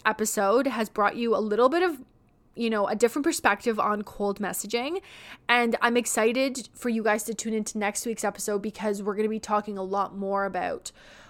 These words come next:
cold messaging, um, and then also building communities. And I'm so excited for that episode. So make sure that you're subscribed. Um,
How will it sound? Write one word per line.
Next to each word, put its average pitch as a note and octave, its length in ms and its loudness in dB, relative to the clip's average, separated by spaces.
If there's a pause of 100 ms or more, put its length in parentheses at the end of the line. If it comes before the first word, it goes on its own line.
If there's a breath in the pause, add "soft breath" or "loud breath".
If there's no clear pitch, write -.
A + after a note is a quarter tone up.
(120 loud breath)
cold G#3 220 -2
messaging, F#3+ 640 -4 (100)
um, F#3+ 420 -4
and G3+ 140 -6
then F#3+ 120 -6
also F#3+ 400 -6
building F#3+ 360 -4
communities. F#3+ 640 -8
And - 140 -10
I'm F#3+ 100 -12
so - 240 -6
excited F#3+ 400 -6
for G#3+ 100 -6
that G#3 240 -2
episode. A3+ 520 -2
So A3+ 100 -6
make G3 260 -4
sure A3 200 -2
that G3+ 160 0
you're G3+ 560 -2
subscribed. G#3 1160 0 (480 loud breath)
Um, G#3+ 560 4